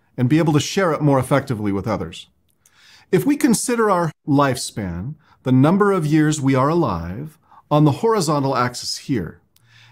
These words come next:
and our health span, the quality of our cognitive and physical performance on the vertical axis here, we can draw a curve that represents what naturally happens to our health span as we age,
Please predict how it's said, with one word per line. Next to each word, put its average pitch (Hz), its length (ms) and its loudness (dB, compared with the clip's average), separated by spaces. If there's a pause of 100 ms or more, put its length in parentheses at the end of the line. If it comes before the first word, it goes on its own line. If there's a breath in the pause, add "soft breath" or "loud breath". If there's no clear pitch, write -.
(120)
and 156 140 4
our 147 120 2
health 247 280 -2
span, 110 560 -4 (260 soft breath)
the 151 80 0
quality 233 460 -2
of 175 100 0
our 151 120 0
cognitive 151 760 0
and 117 160 -2
physical 185 340 0
performance 101 560 -4
on 127 120 0
the 127 60 2
vertical 139 420 0
axis 104 460 -4 (260 soft breath)
here, 113 540 -4 (340 loud breath)
we 214 120 0
can 254 180 0
draw 240 240 0
a 190 60 -2
curve 151 520 -4 (280 soft breath)
that 151 140 0
represents 165 600 0
what 156 180 -2
naturally 165 640 2
happens 156 500 0
to 135 120 -4
our 120 120 2
health 143 220 -2
span 113 280 -4
as 110 180 -2
we 117 160 -2
age, 104 460 -6